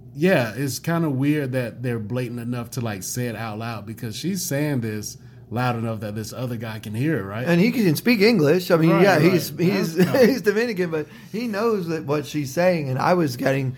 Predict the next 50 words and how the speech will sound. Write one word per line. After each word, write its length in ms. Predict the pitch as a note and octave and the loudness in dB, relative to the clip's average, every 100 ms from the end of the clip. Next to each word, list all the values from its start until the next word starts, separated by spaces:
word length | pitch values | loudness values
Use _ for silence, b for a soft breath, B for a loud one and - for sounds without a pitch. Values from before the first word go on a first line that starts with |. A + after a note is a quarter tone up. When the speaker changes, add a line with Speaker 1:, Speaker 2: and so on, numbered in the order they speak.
| B B B | B B B
Speaker 2:
increasingly 1000 | C#3 D3 D#3+ D#3+ D3+ C#3+ C3 B2+ B2 A#2+ B B B - | -2 0 2 0 0 0 2 2 -2 -6 B B B 0
uncomfortable. 680 | B2+ A#2+ B2 A2 A2+ - C3 | 2 2 2 0 -8 -10 -6
Speaker 1:
Yeah, 360 | D3 D#3+ C#3 | -2 -2 -2
yeah, 260 | B2+ B2 A2 | -4 -4 -6
that's 280 | A2 D3+ D3+ | -4 -4 -2
not 260 | C3 G#2 | -2 -2
good, 280 | F#2+ G2 E2+ | -6 -8 -10
people. 340 | G2+ F#2 E2+ E2 | -12 -12 -14 -10
Speaker 2:
Yeah. 240 | A2+ G#2+ | -6 -4
Speaker 1:
Like, 220 | A#2 G#2+ G2 | -2 -4 -4
yeah, 300 | A#2+ B2 G#2 | -4 -2 -4
that, 340 | G#2 B2+ A2 A2+ | -4 -4 -4 -4
yeah, 220 | A#2+ F#2+ | -4 -6
that's, 380 | F#2 A2+ G#2 - | -8 -8 -8 -12
that's 280 | A#2 B2 A#2 | -8 -6 -4
not 240 | A2+ F2 | -6 -8
good 120 | E2 | -12
at 60 | D2+ | -10
all. 40 | D#3 | -2
Speaker 2:
And 140 | F#3 | 2
not 180 | A3 A3+ | 4 4
to 100 | G3+ | 2
mention, 340 | G#3 A#3 F3 | 2 0 -2
I 160 | C3 E3+ | 0 0
have 300 | F3+ G3+ F3+ | 2 2 2
a 80 | D#3 | 2
heads 260 | D3+ C#3+ C#3 | 2 0 0
up 160 | C3 | 0
last 300 | D3 F#3 - | 0 0 0
longer 260 | C3+ A2+ A2+ | -2 -2 -2
with 160 | A2+ | -2
him 160 | A2+ A#2+ | 0 0
in 100 | A#2 | 2
this 200 | C3+ C3 | 0 0
tournament 440 | - D#3 D3 A2 A2 | -2 0 0 -2 -4
as 120 | G#2+ | 0
well. 360 | C#3 - - B B | 2 0 -4 B B
Speaker 1:
Yeah. 180 | B2 A#2+ | -10 0
Speaker 2:
It 40 | D#3+ | 2
was, 220 | D#3 C3+ | 2 2
like, 220 | C3+ A#2+ | 2 0
two 160 | - C3+ | 0 0
hundred 260 | B2+ A#2+ | 0 -2
dollars. 640 | A#2+ B2 A#2 G#2+ - - - - | 2 2 2 0 -6 -14 -18 -16
Speaker 1:
Yeah. 180 | A#2 G#2 - | -14 -14 -10
Speaker 2:
Just, 380 | A#2 B2+ A#2+ - | -4 -2 -4 -6
you 120 | B2+ | -2
know, 160 | A#2 A2 | 0 2
heads 280 | B2+ A2+ | 2 2
up, 220 | C3 A#2+ | 2 0